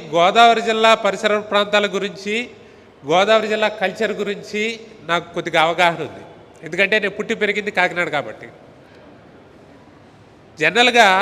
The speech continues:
గోదావరి జిల్లా వాళ్ళు ఏదైనా సరే కొద్దిగా తేడాగా చేస్తాం మనం.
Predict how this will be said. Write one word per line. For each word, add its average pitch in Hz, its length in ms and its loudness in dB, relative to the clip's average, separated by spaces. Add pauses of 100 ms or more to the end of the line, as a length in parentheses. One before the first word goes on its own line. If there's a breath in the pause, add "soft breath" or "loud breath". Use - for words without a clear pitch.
(1400)
గోదావరి 220 460 6
జిల్లా 233 260 4
వాళ్ళు 233 220 4 (200)
ఏదైనా 226 380 -2
సరే 220 160 -2 (440)
కొద్దిగా 196 260 0 (100)
తేడాగా 214 400 4
చేస్తాం 170 380 -4
మనం. 117 180 -4